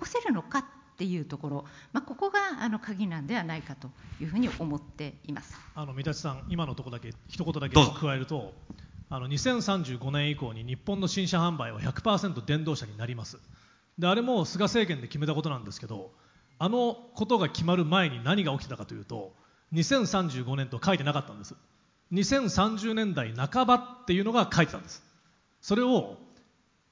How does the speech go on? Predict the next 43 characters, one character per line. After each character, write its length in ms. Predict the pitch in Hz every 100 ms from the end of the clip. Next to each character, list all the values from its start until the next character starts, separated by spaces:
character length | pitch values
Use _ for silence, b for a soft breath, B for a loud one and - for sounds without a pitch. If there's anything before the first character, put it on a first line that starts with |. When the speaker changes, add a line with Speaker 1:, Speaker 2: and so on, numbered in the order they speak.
| _ _ -
Speaker 2:
海 320 | 240 320 254
外 180 | 135 120
で 140 | 110
仲 260 | 107 135 240
間 100 | 247
っ 120 | 240
て 100 | 156
い 100 | 117
う 40 | -
表 180 | 139 123
現 80 | 98
は 60 |
通 260 | 92 - 220
用 100 | 214
し 120 | 190
な 120 | 160
い 80 | 139
と。 80 | 110 92 - - _ _ _ _ _ _ 156
二 140 | 175
千 220 | 269 233
三 220 | 220 226
十 200 | 165 143
五 100 | 131
っ 40 | 151
て 120 | - -
ぴ 100 | -
っ 40 | -
た 120 | - 247
り 60 |
と 60 | 151
言 100 | 147
う 20 |
べ 80 | 147
き 60 | 104
だ 100 | 95
と。 140 | - - _ _ _ _ 180
で、 60 |
そ 120 | 196
れ 80 | 269
を 100 | 294
最 240 | - 285 233
後 100 | 208
に 320 | 233 156